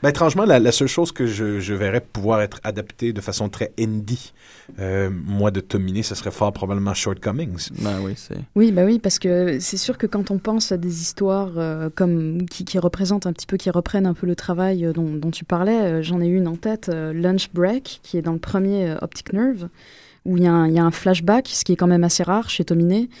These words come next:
Speaker 3: Euh, et c'est dans flashback, euh, c'est grâce au flashback, en fait, qu'on va comprendre les, euh, les, euh, deux premières planches et donc la dernière planche, euh, de, de l'histoire, qui est une vieille dame, euh, chez elle, qui se prépare un sandwich, qui sort, qui s'assoit dans sa voiture pour le manger.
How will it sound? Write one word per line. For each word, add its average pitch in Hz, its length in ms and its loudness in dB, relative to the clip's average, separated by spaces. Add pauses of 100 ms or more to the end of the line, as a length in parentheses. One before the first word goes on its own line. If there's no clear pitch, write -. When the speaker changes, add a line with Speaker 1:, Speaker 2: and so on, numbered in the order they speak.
(360)
Speaker 3:
Euh, 160 380 4
et - 80 4
c'est - 160 4
dans 185 180 6
flashback, 190 600 2
euh, 160 180 4
c'est 175 160 2
grâce 190 260 4
au 196 60 6
flashback, 190 460 2
en 170 40 2
fait, 196 200 0
qu'on 165 100 -2
va 160 100 2
comprendre 180 640 -2
les, 151 220 2
euh, 147 140 2
les, 147 240 0
euh, 143 160 -2
deux 143 180 6
premières 180 340 2
planches 190 320 0
et 175 40 -4
donc 165 180 0
la 156 80 -2
dernière 165 400 2
planche, - 420 -4
euh, 156 140 -2
de, 147 300 0
de 147 100 -2
l'histoire, 214 480 0 (340)
qui - 120 -2
est 165 40 4
une 165 80 4
vieille 175 220 4
dame, 190 440 4
euh, - 20 0
chez - 180 -2
elle, 180 240 2
qui - 120 -6
se - 40 -8
prépare 165 300 -2
un 160 80 0
sandwich, 175 480 0
qui - 140 -8
sort, 190 340 4
qui - 100 -6
s'assoit 185 300 2
dans 175 80 2
sa 175 160 0
voiture 165 320 -2
pour 160 160 -4
le 151 80 2
manger. 165 420 4